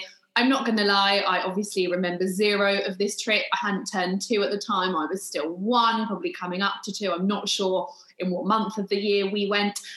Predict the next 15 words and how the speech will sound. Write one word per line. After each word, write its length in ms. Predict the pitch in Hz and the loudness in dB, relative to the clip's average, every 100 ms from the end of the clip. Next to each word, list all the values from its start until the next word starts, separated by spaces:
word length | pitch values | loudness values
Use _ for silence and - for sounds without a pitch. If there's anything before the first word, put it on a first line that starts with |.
| - - | -14 -4
but 160 | 247 | 0
we 100 | 285 | 4
went. 260 | 302 262 240 | 4 4 2
It 140 | 226 | 2
was 180 | 226 220 | 2 2
my 360 | 226 220 214 190 | 0 2 2 0
granddad 520 | 208 220 220 202 180 180 | 2 0 2 2 0 -2
who 100 | 185 | -4
actually 440 | 175 240 - 180 180 | -4 -4 -4 -4 -4
treated 580 | 196 180 180 185 170 175 | -4 -4 -4 -4 -4 -4
my 320 | 202 180 170 180 | -4 0 0 -2
family 560 | - 175 170 160 165 185 - | -2 -2 -2 -2 -4 -4 -4
to 240 | 170 160 | -2 0
a 60 | - | -2
trip. 360 | - 180 151 | -4 -4 -4